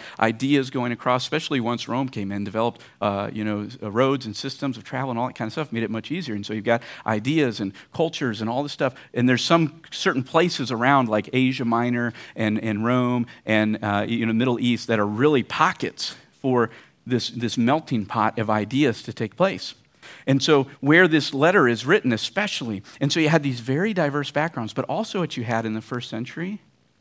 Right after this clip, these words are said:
was very clear persecution, very clear opposition to the faith of these disciples, okay?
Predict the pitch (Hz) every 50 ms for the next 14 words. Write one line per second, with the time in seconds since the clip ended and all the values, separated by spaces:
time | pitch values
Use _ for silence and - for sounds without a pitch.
0 | _ _ _ _ _ _ _ _ _ _ _ - 120 110 104 107 117 113 131 151
1 | 156 147 - - 139 131 120 113 - - 135 123 - - 110 110 113 107 107 -
2 | - 113 127 135 147 143 139 - - - 131 123 - 104 113 120 - 117 98 101
3 | 101 104 101 - - - 82 98 101 - _ _ _ _ _ _ _ _ _ _
4 | _ _ _ - - 120 107 104 - - - 117 113 95 90 - - - - _
5 | _ _ _ _ _ _ _ _ _ - 113 101 104 113 110 98 - - 107 -
6 | - 107 101 95 - - 82 78 - - - - - _ _ - 101 - - 107
7 | 104 117 135 143